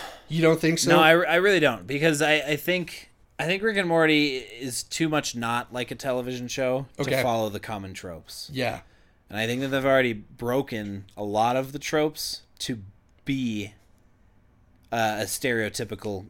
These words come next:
Speaker 2: comedy television
Speaker 1: Uh-huh.
Speaker 2: series where it teaches values and shit. You know what I mean?
Speaker 1: Yeah.
Speaker 2: Um, I, I think if Rick and Morty teaches anything, I think it's just kinda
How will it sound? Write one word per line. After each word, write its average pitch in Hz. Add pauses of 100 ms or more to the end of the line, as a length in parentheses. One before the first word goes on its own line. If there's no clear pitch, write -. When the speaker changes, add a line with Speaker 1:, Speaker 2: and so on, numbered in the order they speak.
(120)
Speaker 2:
comedy 104
television 90
Speaker 1:
Uh-huh. 127
Speaker 2:
series 90
where 95
it 90
teaches 90
values 90
and 90
shit. 90 (100)
You 110
know 104
what 107
I 107
mean? 110
Speaker 1:
Yeah. 123 (160)
Speaker 2:
Um, 90 (760)
I, 127
I 131
think 151
if 131
Rick 135
and 131
Morty 127
teaches 127
anything, 101
I 101
think 95
it's 87
just -
kinda 92